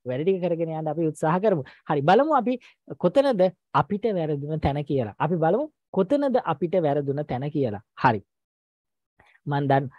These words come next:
අ, ඔයාලට වැරදින තැන කොතනද කියලා. ඔන්න මං වැදගත් දේවල් දෙකක් යටින් ඉරි අදිනවා. මං කිව්වා පේපර් එකේ වැර-, වැදගත්ම දේවල් දෙකක්, වැදගත්ම දේවල් යටින් ඉරි අදින්න කියලා. ඔන්න මං වැදගත් දේවල් දෙකක් යටින් ඉරි අදිනවා.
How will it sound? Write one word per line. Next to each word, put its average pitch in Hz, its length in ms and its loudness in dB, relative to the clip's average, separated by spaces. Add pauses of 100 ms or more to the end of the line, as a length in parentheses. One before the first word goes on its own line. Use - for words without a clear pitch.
(140)
අ, 151 120 6 (1600)
ඔයාලට 143 300 0
වැරදින 131 360 -4
තැන 127 180 -6
කොතනද 123 360 -4
කියලා. 120 240 2 (260)
ඔන්න 170 200 8
මං 147 200 2 (320)
වැදගත් 214 440 8
දේවල් 151 300 8
දෙකක් 147 360 0
යටින් 143 240 -2
ඉරි 135 180 0
අදිනවා. 117 240 0
මං 180 160 4
කිව්වා 208 240 6 (220)
පේපර් 165 300 6
එකේ 156 200 2
වැර-, 175 300 2
වැදගත්ම 180 480 0 (100)
දේවල් 131 340 -4
දෙකක්, 135 120 -6 (480)
වැදගත්ම 196 420 6 (100)
දේවල් 131 340 2
යටින් 160 260 -4
ඉරි 131 160 2
අදින්න 139 320 -2
කියලා. 135 240 2 (240)
ඔන්න 165 180 4
මං 170 200 2
වැදගත් 151 340 2
දේවල් 143 320 0
දෙකක් 156 320 -4
යටින් 143 220 -4
ඉරි 139 160 0
අදිනවා. 117 200 -8